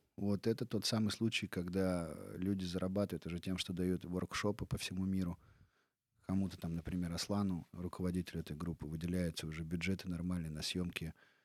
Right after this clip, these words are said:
Это международные компании выделяли на съёмки видео о брейкдэнсе, брейкдэнс-школы, брейкдэнс adventure. То есть, м, это вот яркий пример, как говорит, знаешь, э, в Японии мне нравится. То есть люди,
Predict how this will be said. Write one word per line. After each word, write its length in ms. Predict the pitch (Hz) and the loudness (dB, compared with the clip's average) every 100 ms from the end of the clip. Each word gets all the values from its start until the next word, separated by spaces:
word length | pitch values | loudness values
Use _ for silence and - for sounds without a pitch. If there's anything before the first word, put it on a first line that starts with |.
| _ _ - | _ _ -10
Это 120 | 107 | 0
международные 480 | 101 101 104 85 85 | 4 6 6 4 0
компании 400 | 85 87 104 95 | -2 2 4 4
выделяли 440 | 90 87 87 80 | 2 0 -2 -4
на 120 | 78 82 | -4 -4
съёмки 400 | - 101 - 82 76 | 0 0 0 -4 -4
видео 420 | 73 87 87 87 76 | -2 -2 0 0 -2
о 20 | |
брейкдэнсе, 720 | 78 73 73 87 87 78 76 | -4 -4 -2 -2 -2 -6 -8
брейкдэнс-школы, 840 | - 76 73 71 - - - 73 - _ _ | -10 -10 -6 -4 -4 -4 -8 -8 -12 _ _
брейкдэнс 440 | - 87 78 78 80 | -6 -4 -2 -4 -4
adventure. 460 | 78 76 78 - - _ _ _ _ _ _ _ _ _ - | -6 -6 -6 -8 -12 _ _ _ _ _ _ _ _ _ -4
То 100 | 113 | 0
есть, 180 | 110 - - | 0 -2 -8
м, 420 | 101 98 98 104 | -6 -6 -8 0
это 220 | 123 131 | 0 2
вот 160 | 143 135 _ _ _ - | -2 -2 _ _ _ -10
яркий 480 | 117 127 151 - | 0 2 2 -2
пример, 600 | 123 120 117 127 120 101 - _ _ _ _ _ _ _ _ _ _ - _ - - | -2 2 4 6 4 2 -4 _ _ _ _ _ _ _ _ _ _ -20 _ -20 -6
как 180 | - 98 | -4 -4
говорит, 400 | 104 104 104 92 | 0 2 2 0
знаешь, 340 | 87 107 101 - | -2 -2 -2 -4
э, 40 | |
в 240 | 101 98 92 | -8 -4 -2
Японии 420 | 98 - 101 87 | -4 -2 -2 0
мне 160 | 82 85 | -2 -2
нравится. 400 | 85 78 - - | -2 -4 -6 -8
То 80 | |
есть 220 | 80 - 90 | -6 -6 -4
люди, 280 | 95 87 | -2 -2